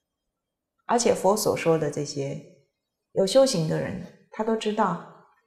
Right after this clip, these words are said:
你开始你相信他，然后你慢慢练习，最后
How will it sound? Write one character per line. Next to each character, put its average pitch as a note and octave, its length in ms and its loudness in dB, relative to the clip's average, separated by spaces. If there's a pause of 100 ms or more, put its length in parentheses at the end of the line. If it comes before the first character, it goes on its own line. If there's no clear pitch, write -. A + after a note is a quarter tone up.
(500)
你 B3 140 2
开 E4 300 8
始 D3+ 300 4 (220)
你 F3 100 2
相 B3+ 240 4
信 - 220 -2
他， - 420 -12 (720)
然 F3+ 100 -4
后 A3+ 180 4
你 - 140 -4
慢 F#3+ 200 -2
慢 F#3+ 200 0
练 A#3+ 280 4
习， - 580 -8 (520)
最 C#4+ 180 8
后 A#3 440 6